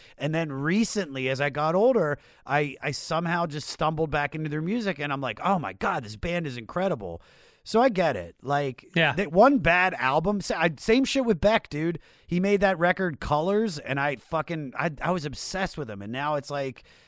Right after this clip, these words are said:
Speaker 1: you know, I just, he made that record, and I was like, "Yeah, I think I'm good." And,
Speaker 2: Yeah.
Speaker 1: but slowly I'm cutting, I'm getting back into him. So it's just a matter
Speaker 2: Right.
Speaker 1: of, of just time. Now let me ask you this.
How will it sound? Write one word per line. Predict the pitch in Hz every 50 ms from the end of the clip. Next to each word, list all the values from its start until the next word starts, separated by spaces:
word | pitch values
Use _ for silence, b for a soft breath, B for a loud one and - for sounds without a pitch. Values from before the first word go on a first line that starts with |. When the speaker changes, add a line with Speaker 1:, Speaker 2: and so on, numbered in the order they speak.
| b b b b
Speaker 1:
you | 135 143
know, | 143 135 -
I | 131 143
just, | 123 117 135 - -
he | 151
made | 139 143 156 147
that | 165 160 147
record, | 151 185 208 - 147 127
and | 120 120
I | 117
was | 120 120
like, | 127 117
"Yeah, | 131 127 123
I | 123
think | - 135 120 117
I'm | 104
good." | 98 107 101 95 92 90 - _ _ _ _ _ _ - 127
And, | 143 156 175
Speaker 2:
Yeah. | 165 151 135
Speaker 1:
but | 165 -
slowly | - - - 165 180 185 190 196 202 190 190 185 180 170
I'm | 160 160 135
cutting, | - 165 151 147 -
I'm | 143 143 147
getting | 131 135 135 135 139 139
back | 139 131 131 131 -
into | 170 175 165 131
him. | 104 95 92
So | 95 - 135 123 120
it's | 120 -
just | 120 - -
a | 143
matter | 123 123 123 127 147 143
Speaker 2:
Right. | 135 117
Speaker 1:
of, | 107 101 101 - b b b b b b b -
of | 123 113
just | 110 113 107 -
time. | - 120 113 107 101 95 101
Now | 120 139 151 156
let | 165 170 160
me | 156
ask | 156 147 127 - -
you | 123 110
this. | 113 143 170 165 123 101 98 - - - -